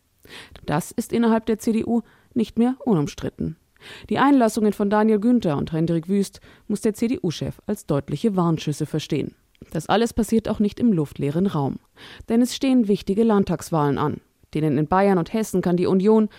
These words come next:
Stand jetzt, relativ gelassen entgegensehen. Aber im kommenden Jahr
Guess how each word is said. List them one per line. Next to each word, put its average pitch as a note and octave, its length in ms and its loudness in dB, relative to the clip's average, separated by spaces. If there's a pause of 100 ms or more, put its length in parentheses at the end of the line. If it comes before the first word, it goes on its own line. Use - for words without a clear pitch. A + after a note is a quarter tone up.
(140)
Stand C3 320 -4
jetzt, F3 400 -2 (160)
relativ G3 400 0
gelassen A3+ 460 2
entgegensehen. D#3+ 840 0 (100)
Aber D#3+ 180 -2
im D3 120 -2
kommenden A3 460 4
Jahr F3+ 260 6